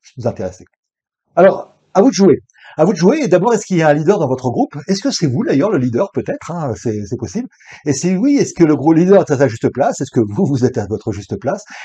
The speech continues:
Est-ce que, finalement, eh bien, vous choi-, vous faites tous les choix dans le groupe et donc ça veut dire que c'est très difficile pour les, le groupe de devenir collectif ? Finalement, eh bien, c'est plus de l'intelligence collective, c'est l'intelligence du leader, qui est peut-être pas forcément mauvaise, mais, euh, qui est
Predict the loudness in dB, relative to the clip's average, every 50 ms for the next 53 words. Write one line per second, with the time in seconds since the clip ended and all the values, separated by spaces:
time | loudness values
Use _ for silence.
0 | 0 2 2 2 2 2 4 6 8 8 6 4 2 2 2 4 4 4 4 6
1 | 6 6 4 4 2 2 4 4 4 4 2 0 -2 -2 -2 0 0 2 2 2
2 | 0 -2 -4 -2 -2 -4 -2 -2 -2 -2 -2 -2 -2 -2 -2 0 0 -2 -4 -2
3 | -2 -2 -2 -2 -2 -4 -4 -4 -4 -6 -6 -4 -4 -6 -8 -8 -14 -14 -8 -6
4 | -6 -6 -6 -8 -10 -12 -10 -12 -8 -6 -6 -6 -6 -8 -16 -20 -12 _ -6 -4
5 | 0 0 0 0 0 0 0 -2 -2 -2 -4 -6 0 0 2 2 2 -2 -4 -6
6 | -6 -6 -8 _ _ _ _ _ _ 0 0 2 2 2 2 2 2 2 2 0
7 | -2 -2 -6 -2 0 0 0 0 0 -2 -2 -2 -2 -4 -4 -4 -6 -12 -8 -4
8 | -4 -4 -4 -4 -4 -2 -2 -2 -4 -4 -6 -4 -6 -6 -10 -10 -18 _ -12 -10
9 | -6 -6 -6 -4 -4 -4 -4 -4 -6 -6 -4 -4 -2 0 0 2 2 2 0 -2
10 | -6 -10 -18 -20 -20 -20 -12 _ -2 2 4 4 4 4 2 2 0 2 2 2
11 | 0